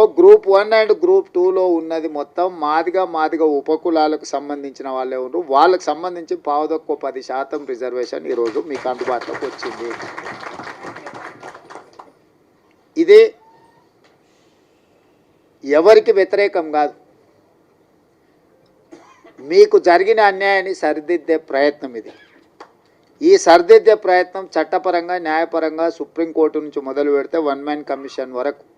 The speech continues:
మీ పట్ల సానుభూతితో ఉండడం, ప్రధానంగా కాంగ్రెస్ పార్టీ, రాహుల్ గాంధీ గారు ఎట్టి పరిస్థితుల చేయాలన్న ఆలోచన ఉండడం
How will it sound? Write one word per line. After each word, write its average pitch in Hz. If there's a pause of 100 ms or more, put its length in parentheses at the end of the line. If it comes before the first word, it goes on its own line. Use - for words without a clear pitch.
(760)
మీ 147 (100)
పట్ల 180
సానుభూతితో 160 (120)
ఉండడం, 143 (880)
ప్రధానంగా 165
కాంగ్రెస్ 147
పార్టీ, 143
రాహుల్ 131
గాంధీ 131
గారు 127 (440)
ఎట్టి 143
పరిస్థితుల 147 (720)
చేయాలన్న 143 (260)
ఆలోచన 135 (120)
ఉండడం 139